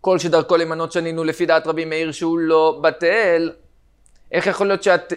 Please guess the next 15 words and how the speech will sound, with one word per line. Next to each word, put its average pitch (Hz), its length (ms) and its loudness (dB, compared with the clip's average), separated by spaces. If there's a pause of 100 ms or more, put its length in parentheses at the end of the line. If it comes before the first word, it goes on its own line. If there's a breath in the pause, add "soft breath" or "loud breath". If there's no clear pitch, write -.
(100)
שהעיגולי 151 880 2
תאנים 165 360 -2
האלה 165 220 2
שהם 156 200 -4
כל 170 180 2
שדרכו 160 340 0
להימנות 151 600 -2
בטלים? 135 500 -2
זה 135 100 0
אומר 180 380 2
שמדובר 151 600 -2
פה 175 100 0
בתרומה 156 800 -4
בזמן 165 400 -4
הזה, 113 440 -4